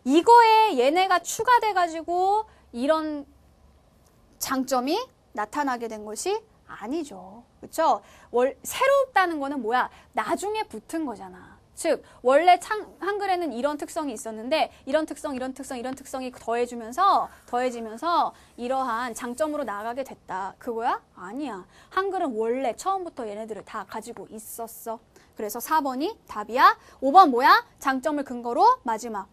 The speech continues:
마무리에서 전망, 긍정적인 전망을 제시하고 있다. 맞죠? 칠 번의 정답은 사 번, 팔 번 아까 했어? 구 번. 자, 구 번은 내용 일치 문제야. 일 번, 한글과 달리 영어는 자연어 검색을 실행할 수 없군. 왜 없어? 하긴 해.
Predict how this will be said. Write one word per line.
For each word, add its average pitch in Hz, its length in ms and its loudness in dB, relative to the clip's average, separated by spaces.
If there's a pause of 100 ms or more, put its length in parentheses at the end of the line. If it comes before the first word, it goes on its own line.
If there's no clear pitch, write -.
(140)
마무리에서 226 680 -2
전망, 220 420 -10 (240)
긍정적인 233 600 -6
전망을 196 440 -10
제시하고 240 520 -8
있다. 208 480 -8 (340)
맞죠? 302 520 0
칠 330 180 -6
번의 285 220 -4
정답은 214 400 -6
사 226 180 -4
번, 349 240 4 (180)
팔 370 160 4
번 370 140 2
아까 247 180 -4
했어? 392 360 4
구 240 160 -8
번. 233 200 0 (220)
자, 311 140 0
구 349 120 0
번은 440 200 6
내용 339 200 4
일치 330 240 -2
문제야. 214 380 -2
일 339 160 2
번, 269 220 6 (180)
한글과 453 540 6
달리 370 500 4 (180)
영어는 277 400 4
자연어 269 420 2
검색을 262 400 -4
실행할 370 360 -2
수 226 160 -8
없군. 339 380 -2 (180)
왜 277 140 12
없어? 359 440 2 (100)
하긴 320 380 -6
해. 302 200 -10